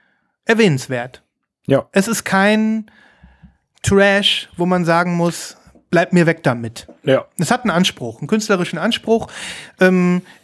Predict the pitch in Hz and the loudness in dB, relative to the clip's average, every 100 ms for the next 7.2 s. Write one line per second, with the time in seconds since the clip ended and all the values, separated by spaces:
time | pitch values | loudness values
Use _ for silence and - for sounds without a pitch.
0 | _ 160 - 220 - 185 170 - 170 151 | _ -4 0 0 4 2 2 -2 0 -2
1 | - - 147 196 285 302 - 208 220 214 | -2 -2 0 -2 -4 -4 0 2 2 2
2 | 196 226 214 202 185 - - 196 214 202 | 0 2 0 -2 -4 -6 -2 0 0 0
3 | 170 175 151 135 139 - 254 190 - - | -2 -2 -2 -2 -2 0 0 0 -4 -20
4 | _ _ _ - 139 123 110 - 85 85 | _ _ _ -4 0 0 -2 -6 -6 -6
5 | - 95 107 98 82 82 - 95 127 120 | -8 -4 -2 -2 -6 -8 -8 -4 -2 -2
6 | 123 139 143 135 123 123 117 110 147 147 | -6 -6 -6 -6 -8 -12 -14 -10 -4 0
7 | 151 | 2